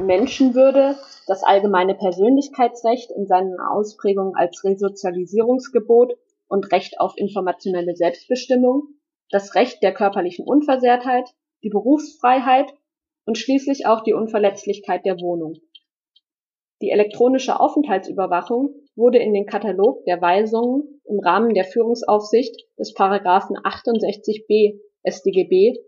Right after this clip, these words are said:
als Nummer zwölf eingefügt. Deren Anordnung setzt nach Paragraph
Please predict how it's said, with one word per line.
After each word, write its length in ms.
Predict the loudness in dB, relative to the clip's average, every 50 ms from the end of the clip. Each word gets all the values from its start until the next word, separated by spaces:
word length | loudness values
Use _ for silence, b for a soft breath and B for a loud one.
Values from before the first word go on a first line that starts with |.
| _ -6
als 240 | -6 -6 -4 -2
Nummer 400 | -2 0 2 2 2 2 0 -2 -8 _
zwölf 400 | -10 -2 2 2 2 2 0 -2
eingefügt. 640 | -4 -4 -4 -4 -6 -8 -10 -12 -12 -12 -14 -20 -20 _ _ _ _ _ _ _ _ _ _ _ _ _ _ _ 0
Deren 260 | 2 2 4 4 2
Anordnung 640 | 2 2 0 2 2 2 2 2 0 0 0 0 0
setzt 380 | 2 0 0 0 -2 -8 -6 -4
nach 280 | -2 -2 -2 -4 -4
Paragraph 420 | -2 -2 0 0 0 0 -2 -4